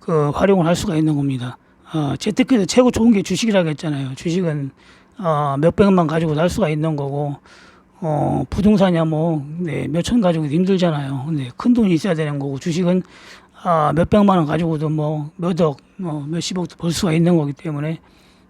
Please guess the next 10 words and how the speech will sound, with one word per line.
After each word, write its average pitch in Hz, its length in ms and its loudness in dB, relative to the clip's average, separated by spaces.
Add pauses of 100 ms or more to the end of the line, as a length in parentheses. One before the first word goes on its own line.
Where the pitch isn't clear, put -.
아, 143 380 0
여러분들이 151 560 0 (420)
주식을 170 360 -2
배워야, 156 600 2
네, 147 180 -4
노후에도, 165 640 2
네, 135 360 -6
큰 240 180 0
걱정이 175 460 -2
없고, 147 400 -4